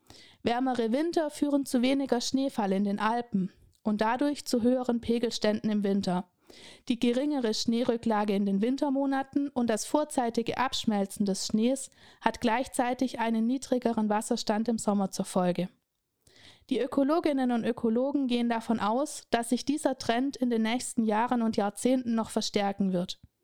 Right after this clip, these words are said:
Welchen Einfluss das auf die Pflanzen- und Tierwelt im und am Bodensee hat,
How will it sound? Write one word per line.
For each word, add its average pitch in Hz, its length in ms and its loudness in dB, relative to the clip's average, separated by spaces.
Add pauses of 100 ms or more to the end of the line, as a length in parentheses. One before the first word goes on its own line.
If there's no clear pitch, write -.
(460)
Welchen 247 300 0
Einfluss 254 560 -2
das 220 180 0
auf 226 180 0
die 233 120 -2
Pflanzen- 254 480 -2
und 233 140 -2
Tierwelt 202 640 0 (320)
im 294 260 2
und 247 260 -2
am 247 220 0
Bodensee 214 480 0
hat, 208 340 -2